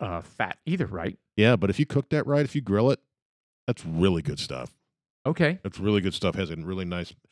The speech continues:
Speaker 2: and if you overcook it, it gets really tough. So you have to be careful. And, uh,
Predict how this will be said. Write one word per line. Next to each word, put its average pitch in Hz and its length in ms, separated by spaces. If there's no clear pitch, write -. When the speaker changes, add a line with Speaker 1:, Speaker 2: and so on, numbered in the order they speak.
Speaker 2:
and 104 80
if 107 200
you 117 160
overcook 156 340
it, - 20
it 98 80
gets 82 140
really 90 160
tough. - 480
So - 120
you 104 80
have 120 120
to - 60
be 107 60
careful. 80 560
And, 87 560
uh, 80 500